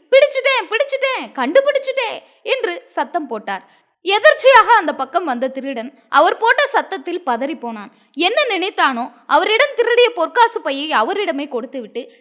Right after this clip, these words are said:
தன் வழியே போனான். மறுநாள் காலை அந்தணர் அர்ஜுனனை தேடி போய் நடந்ததை சொன்னார். மறுபடியும் நன்றி சொல்லிவிட்டு கிளம்பி போனார்.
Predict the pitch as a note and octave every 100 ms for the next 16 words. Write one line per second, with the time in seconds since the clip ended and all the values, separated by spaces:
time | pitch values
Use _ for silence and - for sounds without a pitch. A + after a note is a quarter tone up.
0 | _ G4+ B4+ C5 E4 C4+ A#3 A#3 G3 G3+
1 | F#3+ - _ C#4+ G4+ A#4+ C5 C#5 - D#4
2 | E4 E4 C4 B3+ D#4+ A#3+ - _ - G#4+
3 | A#4 C5+ C5+ A4+ A4+ G#4 D#4 D#4+ C#4+ E4
4 | A#3 B3 F#4 C4+ B3 - G#3 G3 - _
5 | _ C#4 F4+ C#5+ C#5+ B4 A#4 E4+ C#4+ A4
6 | F4+ D4+ B3+ - D4 A#3+ A#3+ A3+ G#3+ G#3+
7 | G3